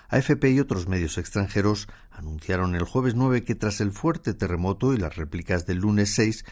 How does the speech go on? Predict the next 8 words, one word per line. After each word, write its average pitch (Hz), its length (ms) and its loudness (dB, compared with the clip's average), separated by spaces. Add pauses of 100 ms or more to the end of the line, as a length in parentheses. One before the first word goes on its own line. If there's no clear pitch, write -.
(260)
las 120 140 2
víctimas 151 360 2
superaban 98 520 2
las 98 180 0
diecisiete 95 460 -4
mil 90 240 -2
quinientas 82 420 -6
personas. - 640 -6